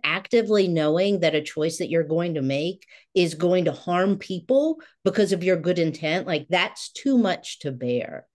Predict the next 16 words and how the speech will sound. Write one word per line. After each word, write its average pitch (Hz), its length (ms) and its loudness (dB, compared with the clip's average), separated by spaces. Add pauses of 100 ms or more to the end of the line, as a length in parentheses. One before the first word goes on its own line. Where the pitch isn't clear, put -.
(400)
Um, 170 440 0 (160)
and 233 140 6
I 247 40 6
wanna 320 260 6
be 285 360 2
just 240 260 2
explicit 156 1080 -2
for 151 340 4
institutional 170 640 -6
folks 147 480 -6
on 139 280 -4
the 131 200 -4
webinar, 143 400 -4
like, 156 220 0 (260)
the 240 120 8
risks 294 520 0